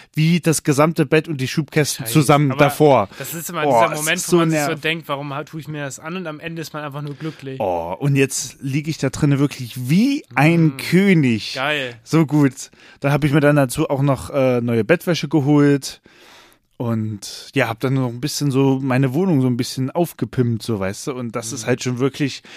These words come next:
Speaker 1: auch ein Stück Lebensqualität natürlich.
Speaker 2: Ja.
Speaker 1: Und, äh, man liegt da wirklich drinne super, super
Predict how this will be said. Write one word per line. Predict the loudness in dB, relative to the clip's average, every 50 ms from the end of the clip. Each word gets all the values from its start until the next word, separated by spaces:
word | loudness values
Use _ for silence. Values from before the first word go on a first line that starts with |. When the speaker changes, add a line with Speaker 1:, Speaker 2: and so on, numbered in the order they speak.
| -18 -8 -2
Speaker 1:
auch | 0 0 2
ein | 0 -2
Stück | 0 -2 -2 2 4
Lebensqualität | 4 4 4 2 0 0 2 2 2 2 2 2 0 0 2 0
natürlich. | -2 -2 0 0 2 2 2 0 -2 -8 -18 _ -20 -20 -18
Speaker 2:
Ja. | -16 -16 -16 -18 _ _ _ _
Speaker 1:
Und, | -2 0 2 2 2 0 -2 -4 -6 -4
äh, | 0 0 2 2 2
man | 0 0 0 0 2
liegt | 2 0 0 0
da | -4 -4 -4 -4
wirklich | -2 0 0 0 0 -4 -12 -10
drinne | -6 -4 -2 -2 -2 -4 -6 _ _ _ _ _ _ _ _ _ _ -12
super, | -8 -4 -4 -4 -2 -2 -2 -2
super | -2 -2 -4 -2 -2 -2 0 0 -2 -4 -6